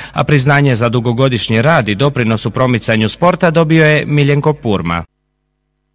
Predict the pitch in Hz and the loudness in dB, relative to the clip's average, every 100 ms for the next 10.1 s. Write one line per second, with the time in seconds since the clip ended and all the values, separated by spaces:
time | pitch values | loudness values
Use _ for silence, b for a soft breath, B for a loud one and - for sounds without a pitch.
0 | _ 139 156 170 160 165 160 139 175 - | _ 0 2 2 2 2 2 2 0 0
1 | 143 151 165 160 151 - 147 147 143 165 | -2 0 0 2 0 0 0 2 2 2
2 | 156 123 151 151 - 127 - 151 143 131 | 0 0 0 -2 -2 -4 -2 -2 0 -2
3 | 113 147 147 123 98 87 - 156 170 160 | 0 0 0 0 0 0 0 0 0 0
4 | 156 151 143 143 139 151 147 147 131 - | 0 0 -2 -2 0 0 0 -2 -2 -2
5 | 127 131 131 143 135 120 - 139 170 170 | 0 0 0 0 0 -2 0 0 2 2
6 | 156 147 B B B 185 185 185 180 160 | 2 0 B B B 0 2 2 2 2
7 | 156 156 151 160 160 143 98 - 98 92 | 2 4 2 2 4 4 0 -2 -2 -2
8 | - 95 - 127 160 170 151 120 113 110 | -2 -4 -4 -2 0 2 2 2 0 0
9 | 151 160 151 143 143 127 135 123 87 85 | 0 2 0 2 0 0 0 0 -2 -6